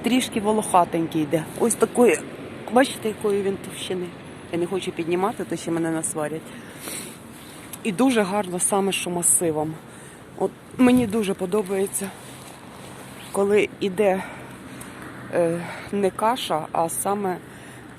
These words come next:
що висаджене одним сортом. Ось так. Ось така клумбочка. Такий квітничок.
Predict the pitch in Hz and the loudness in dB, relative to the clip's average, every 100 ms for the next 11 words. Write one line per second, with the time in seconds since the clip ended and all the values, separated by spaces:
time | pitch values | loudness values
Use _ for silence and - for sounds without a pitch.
0 | - - - - - - - - 170 - | -16 -16 -16 -18 -18 -16 -14 -8 -6 -2
1 | 208 190 170 180 - 165 151 175 214 226 | 2 6 6 2 -6 -6 -4 0 2 4
2 | 196 175 180 175 175 - - - 180 196 | 2 0 0 0 -2 -6 -6 0 2 2
3 | 196 185 - 240 233 185 165 - - - | 0 2 4 2 0 -4 -4 -8 -16 -16
4 | - - - - - - - - - - | -16 -16 -16 -16 -16 -16 -16 -16 -16 -16
5 | - - - - - - - - - - | -16 -16 -16 -16 -14 -14 -14 -14 -14 -14
6 | - - - 170 - - 175 - - - | -16 -14 -4 0 0 0 -4 -6 -12 -14
7 | - - - - - 165 196 - 185 - | -16 -16 -16 -16 -10 -4 -2 -2 -4 -6
8 | 180 175 - - - - - - - - | -10 -10 -16 -18 -18 -18 -18 -18 -18 -18
9 | - 185 226 240 202 - - 175 - - | -12 -4 -2 -2 -4 -6 -8 -10 -12 -16
10 | - - - - - - - - - - | -16 -18 -18 -18 -18 -18 -16 -16 -16 -18
11 | - - - - - - - - - - | -18 -16 -16 -18 -18 -18 -18 -16 -12 -8
12 | 202 185 180 190 185 185 185 | -8 -6 -6 -2 -2 0 0